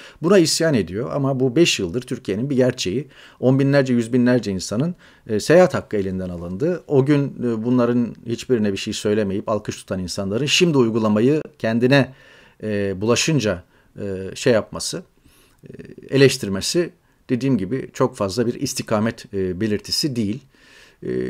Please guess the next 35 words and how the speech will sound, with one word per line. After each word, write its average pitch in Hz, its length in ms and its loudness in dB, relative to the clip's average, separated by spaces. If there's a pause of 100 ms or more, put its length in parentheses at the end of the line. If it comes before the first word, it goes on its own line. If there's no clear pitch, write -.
(320)
çanta 175 280 2
çan-, 151 240 0
çanta 147 340 0
çanta 139 320 0
para, 135 360 4 (280)
e, 90 320 -6 (180)
iktidara 113 460 2
aktardığını 107 540 0
söyledi. 95 560 -4
İşte 104 460 -4
"Beyoğlu 120 340 6
kuru 120 180 -4
kahvecisi 98 800 -2
benimdi. 101 380 -2
İşte 104 240 -8
oradan 95 380 -4
da 104 120 -2
işte 101 220 -8
partiye 101 480 -6
eşantiyon 107 560 -8 (200)
kuru 110 180 -4
kahve 98 360 -8
verdim. 90 360 -10 (400)
İşte 104 320 -4
bunun 104 200 -2
da 98 40 -6
faturası 98 480 -8
yok." 107 180 -4
falan, 95 440 -6
yani 85 220 -12 (160)
"Bedava 95 480 -6
verdim, 92 420 -8
dağıttılar." 98 440 -8
falan 98 340 -6
dedi. 120 260 -6